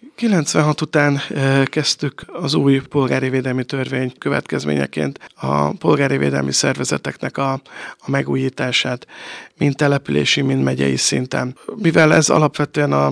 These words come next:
az én beosztásomhoz tartozott, itt az elvi állománytáblák kialakítása, illetve a megyei szinten ezeknek a feltöltése is.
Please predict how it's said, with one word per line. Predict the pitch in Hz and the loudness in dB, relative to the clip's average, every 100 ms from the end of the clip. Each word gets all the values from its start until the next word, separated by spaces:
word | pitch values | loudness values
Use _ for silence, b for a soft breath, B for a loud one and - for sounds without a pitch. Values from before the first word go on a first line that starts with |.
| 139 | -2
az | 196 143 | -4 0
én | 147 139 | 2 2
beosztásomhoz | 139 135 - 139 127 143 131 135 | 2 0 -2 -2 0 -2 -2 -4
tartozott, | - 139 139 143 156 151 | 0 -2 -2 -2 0 -2
itt | 147 - | -6 -6
az | 143 | -2
elvi | 147 135 143 | 0 0 -2
állománytáblák | 135 135 135 131 - 139 135 131 | -2 -2 -4 -6 -6 -4 -4 -4
kialakítása, | 151 143 - - 139 143 139 - 143 147 B B B B | -2 -2 -2 -8 -6 -4 -4 -4 -6 -6 B B B B
illetve | - 139 139 135 - 135 135 - B B B - | -6 0 0 0 -2 -2 -2 -6 B B B -12
a | 127 | -4
megyei | 143 139 139 | -2 0 0
szinten | - 151 131 - 143 | 0 -2 -2 -2 -2
ezeknek | 135 139 - - | -2 -4 -4 -8
a | |
feltöltése | - - 131 - 135 - 139 - 165 | -4 -4 -4 -4 -6 -4 -2 2 2
is. | 175 | 2